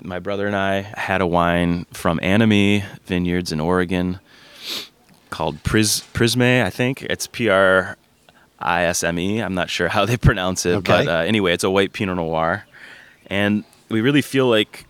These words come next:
Speaker 1: we can hit this style home every year, and I'm really just not convinced yet that we can produce quality r-,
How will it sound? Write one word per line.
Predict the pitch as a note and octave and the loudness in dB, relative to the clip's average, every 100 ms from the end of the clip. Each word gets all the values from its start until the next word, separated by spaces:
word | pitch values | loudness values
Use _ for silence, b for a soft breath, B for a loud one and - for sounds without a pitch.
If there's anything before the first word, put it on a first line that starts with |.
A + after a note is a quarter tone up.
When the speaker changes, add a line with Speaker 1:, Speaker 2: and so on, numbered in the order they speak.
| _ - | _ -10
Speaker 1:
we | A2 | -8
can | G2 | -6
hit | G#2 A2+ | -4 -2
this | - G2+ | 0 0
style | - G2+ F#2+ F#2 | 0 0 0 0
home | G2 F#2+ F#2 F#2 F2 | 0 0 0 -2 -2
every | F#2+ F2 E2+ | -4 -2 -4
year, | D#2 F#2 C3+ D#3+ - | -2 -2 -2 -4 -8
and | - E2+ E2 D#2+ E2 | -8 -6 -6 -6 -8
I'm | F2+ | -4
really | G2+ G#2 F#2+ _ - B B | 0 0 -2 _ -20 B B
just | G2+ - - - | -4 -4 -6 -8
not | G2 F#2+ - | 0 0 0
convinced | G2 F2 F#2 F#2 - | -4 0 0 -2 -2
yet | F#2 E2+ | -2 -2
that | F2 | -4
we | F2 | -4
can | F2+ | -4
produce | E2 E2+ E2 - | -4 -4 -4 -6
quality | - E2+ E2 D#2+ | -2 0 0 0
r-, | D2+ | -4